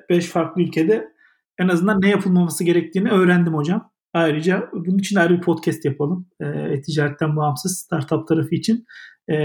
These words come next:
bir, bir elimden geldiğince ben de fikirlerimi paylaşırım. E, umarım çok başarılı olur bu yurt dışı hamlesi de. Ben de heyecanla bekliyorum. Artık son sorumuza geldik. E,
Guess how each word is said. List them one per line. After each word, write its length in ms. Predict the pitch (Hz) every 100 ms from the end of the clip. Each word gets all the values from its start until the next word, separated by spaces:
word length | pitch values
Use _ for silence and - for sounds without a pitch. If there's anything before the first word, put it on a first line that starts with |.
| 151 151 165
bir, 180 | 202 -
bir 160 | 190
elimden 400 | 170 165 165 165
geldiğince 420 | 160 151 165 151
ben 180 | 147 147
de 60 | 175
fikirlerimi 480 | 156 - 143 156 180
paylaşırım. 600 | 151 147 139 - 196 196 -
E, 100 | 156 135 127 131 135 143 -
umarım 340 | - 165 160 180
çok 260 | - 135
başarılı 340 | 143 - 139 139
olur 180 | 135 143
bu 100 | 139
yurt 260 | 147 143
dışı 180 | 135 147
hamlesi 380 | 143 143 139 -
de. 80 | 196
Ben 220 | 147 156
de 60 |
heyecanla 440 | 160 151 147 165 165
bekliyorum. 480 | 160 - 147 196 240 - - - - -
Artık 300 | 175 - -
son 320 | 208 202 202
sorumuza 480 | - 185 185 180 202
geldik. 540 | 185 180 202 247 - _ - _
E, 60 | -